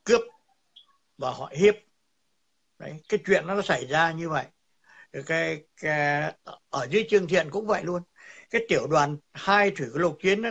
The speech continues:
tại sao gọi là, người ta gọi là tiểu đoàn Châu Điên không? Cái đó là bên Việt Cộng đặt tên cho họ đó. Lý do, tại vì lúc đó đó, họ đánh ở dưới Trương Thiện. Tiểu đoàn Thủy Quân Lục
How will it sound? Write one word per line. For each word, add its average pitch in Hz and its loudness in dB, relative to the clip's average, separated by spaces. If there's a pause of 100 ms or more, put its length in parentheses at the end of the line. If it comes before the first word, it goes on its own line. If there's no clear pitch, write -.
tại 135 -2
sao 170 2
gọi 151 -2
là, 135 -6
người 135 -6
ta 160 -2
gọi 147 -4
là 135 -8 (100)
tiểu 110 -8
đoàn 131 -6
Châu 165 -2
Điên 170 0
không? 160 -10 (400)
Cái 196 4
đó 208 8
là 151 6
bên 170 2
Việt 151 -2
Cộng 160 2
đặt 143 -6
tên 175 6
cho 165 2
họ 135 2
đó. 156 -8 (120)
Lý 175 0
do, 175 4 (720)
tại 143 2
vì 147 -2
lúc 214 4
đó 180 4
đó, 214 4
họ 135 -4
đánh 175 0
ở 185 4
dưới 165 -2
Trương 165 -2
Thiện. 147 -2 (880)
Tiểu 127 -2
đoàn 139 0
Thủy 131 -8
Quân 147 0
Lục 156 -2